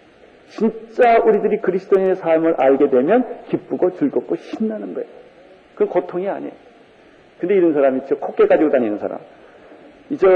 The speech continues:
소를 말이야, 끌던 사람 끌고 가는데 안 가려고 막 버티고, 또 이 사람은 소를 끌고 가려고 그런 사람이 있어요.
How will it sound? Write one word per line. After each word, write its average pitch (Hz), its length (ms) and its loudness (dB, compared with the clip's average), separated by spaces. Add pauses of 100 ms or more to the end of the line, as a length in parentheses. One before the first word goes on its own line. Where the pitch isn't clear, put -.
(200)
소를 440 720 4
말이야, 359 240 4
끌던 - 260 2
사람 196 160 4
끌고 208 200 2
가는데 170 300 2
안 180 180 0
가려고 202 600 4
막 - 500 -10
버티고, 170 360 -10
또 196 120 4
이 185 80 2
사람은 190 380 2
소를 208 220 0
끌고 240 240 0
가려고 170 440 2 (320)
그런 156 220 0
사람이 120 260 0
있어요. - 160 -18